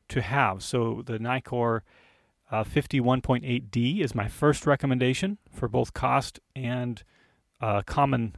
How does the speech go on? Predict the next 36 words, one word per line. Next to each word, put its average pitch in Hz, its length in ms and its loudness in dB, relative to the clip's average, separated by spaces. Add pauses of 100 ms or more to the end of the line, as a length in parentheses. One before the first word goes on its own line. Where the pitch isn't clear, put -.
availability. 123 800 2 (1080)
And 143 220 4
then, 151 360 4
uh, 127 380 2
after 131 300 2
that, 131 200 4
maybe 123 240 2
the 110 220 2 (440)
same 127 300 0
thing 120 280 0
with 113 100 4
the 117 60 -4
fifty 139 300 -2
one 123 220 0
point 117 320 -4 (260)
four. 123 500 6 (1080)
But 127 240 4 (220)
you 131 120 -2
can 147 120 4
also 151 260 2
use 131 260 4
the 117 60 0
G 123 200 -2
series 123 600 0 (100)
fifty 123 320 -2
one 113 180 2
point 113 240 0
eight, 117 320 -4
one 117 180 -4
point 110 220 -4
four. 110 220 -2
Those 113 180 2
are 127 100 0
also 120 320 2
very 113 280 0
good. 113 380 0